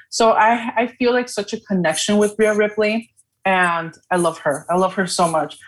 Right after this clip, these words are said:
So when they announced that she was having a match against Asuka at WrestleMania, I was so happy. And then we saw her on night one, and, you know, when they opened the show, that she was so emotional. Like, you know, you could tell she was so happy to be there, and it was special for her. So I already knew from the beginning this match was gonna be great. I enjoyed it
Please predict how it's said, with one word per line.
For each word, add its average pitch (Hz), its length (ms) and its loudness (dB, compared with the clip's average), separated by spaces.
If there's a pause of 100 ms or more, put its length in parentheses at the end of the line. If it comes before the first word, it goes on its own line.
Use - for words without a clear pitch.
(140)
So 226 100 0
when 208 160 4
they 202 80 4
announced 202 380 2
that 190 100 -2
she 196 100 -2
was 180 100 0
having 170 220 -2
a 160 60 -4
match 156 300 0
against 160 300 -4
Asuka 160 300 2
at 139 60 0
WrestleMania, 160 640 -2
I 165 40 0
was 165 200 0
so 170 100 2
happy. 165 420 -2 (320)
And 214 120 4
then 226 120 6
we 247 120 6
saw 240 340 2
her 202 480 0
on 185 80 -8
night 180 240 -8
one, 220 300 0
and, 185 200 -10
you 185 120 -6
know, 170 140 -2
when 170 160 -6
they 160 40 0
opened 170 240 0
the 175 60 -2
show, 220 360 4 (280)
that 208 80 -2
she 233 120 -2
was 226 220 2
so 202 140 4
emotional. 190 680 2
Like, 170 300 -4 (140)
you 208 80 -4
know, 196 120 0
you 202 120 -2
could 240 100 -8
tell 254 160 -2
she 247 120 -2
was 233 100 -2
so 214 100 2
happy 202 300 2
to 196 80 2
be 180 100 -2
there, 180 140 -2
and 170 120 -6
it 170 60 -2
was 175 140 -4
special 180 340 -4
for 170 180 -4
her. 160 300 -2 (300)
So 190 720 2 (200)
I 240 120 2
already 247 220 0
knew 202 140 -6
from 196 180 -12
the 185 60 -8
beginning 170 420 -6
this 160 180 -2
match 156 180 0
was 165 140 0
gonna 160 100 0
be 147 140 0
great. 151 400 2
I 175 140 2
enjoyed 160 480 2
it 156 260 -2